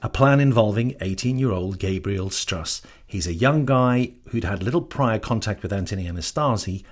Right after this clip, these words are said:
and Jacqueline Riggs. No motive to kill them or harm them in any way.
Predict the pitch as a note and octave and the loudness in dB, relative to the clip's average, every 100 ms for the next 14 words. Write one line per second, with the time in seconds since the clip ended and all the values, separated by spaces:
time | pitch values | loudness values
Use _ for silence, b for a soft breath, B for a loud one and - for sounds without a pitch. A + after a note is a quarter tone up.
0 | b - A2 G#2 G2 E2+ - F2 G2+ C#3+ | b -4 -2 0 -2 -4 -6 -6 0 2
1 | G#2 D2 - - b b b b D3 D3 | 0 0 -6 -6 b b b b 2 6
2 | C3 A#2 - F#2+ - - A#2+ A#2 F#2+ F2+ | 8 8 4 0 -2 -2 0 2 0 -2
3 | - A#2+ A2 G2 F2+ - G#2+ G2 F2+ G#2+ | 0 0 2 2 -2 -4 -4 -4 -2 -2
4 | F#2 E2 C#2+ | -2 -4 -10